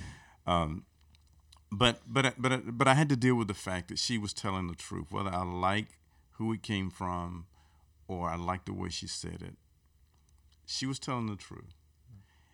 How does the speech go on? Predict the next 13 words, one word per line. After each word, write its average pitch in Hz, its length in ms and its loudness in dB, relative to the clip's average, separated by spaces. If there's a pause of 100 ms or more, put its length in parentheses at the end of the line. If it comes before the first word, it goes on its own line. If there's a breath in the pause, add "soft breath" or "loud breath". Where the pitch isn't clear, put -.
(200 soft breath)
And, 104 320 -2
and 101 220 -6
when 98 160 -4
I 92 120 -4
look 95 420 -6 (120)
at 95 380 -8 (560)
life, 85 640 -6 (240)
I 92 80 -8
try 98 460 -2
to 95 80 -4
deal 87 300 -6
with 85 520 -10 (300)
truth. 85 500 -14